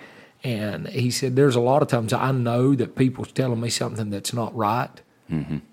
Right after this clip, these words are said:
Speaker 1: And he said, "But I choose not to say nothing." He said, "Because in the, in the end, the truth will come out. They'll know
Speaker 2: Yes.
Speaker 1: that, that what the truth is."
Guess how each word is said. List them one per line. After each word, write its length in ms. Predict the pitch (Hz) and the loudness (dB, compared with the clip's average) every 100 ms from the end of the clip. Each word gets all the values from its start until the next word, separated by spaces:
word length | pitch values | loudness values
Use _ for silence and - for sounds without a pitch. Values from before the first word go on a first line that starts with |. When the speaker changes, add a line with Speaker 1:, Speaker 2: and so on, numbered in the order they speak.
| _ | _
Speaker 1:
And 100 | 127 | 2
he 100 | 127 | 2
said, 220 | 123 127 113 | 4 0 0
"But 100 | 110 | 0
I 100 | 110 | -2
choose 380 | - 131 117 107 | 2 2 2 0
not 160 | 101 | -6
to 60 | - | -4
say 240 | - 110 | -4 -4
nothing." 460 | 104 101 95 - - _ _ _ _ _ _ _ _ _ - | -4 -6 -8 -12 -18 _ _ _ _ _ _ _ _ _ -4
He 120 | 120 | 0
said, 220 | 123 135 123 | 2 2 0
"Because 320 | 123 135 120 | 0 2 2
in 160 | 139 | 2
the, 140 | 151 156 - - | 2 2 -4 0
in 180 | 135 151 | 2 4
the 220 | 170 143 | 6 4
end, 180 | 110 110 | 2 0
the 60 | |
truth 400 | - - 123 127 | -2 2 2 2
will 80 | 135 | -2
come 260 | 123 131 123 | 0 -2 0
out. 300 | 92 87 - - | -2 -4 -6 -4
They'll 320 | 113 120 135 | 0 2 4
know 180 | 123 101 | 4 4
Speaker 2:
Yes. 240 | - 107 | 2 0
Speaker 1:
that, 240 | 107 104 - - 113 107 107 | -2 -2 -6 -8 -2 -2 -2
that 60 | 120 | -4
what 220 | 104 113 | -2 -2
the 60 | 127 | -4
truth 380 | - 131 120 117 | -2 2 2 0
is." 320 | 101 92 107 | -2 -2 -6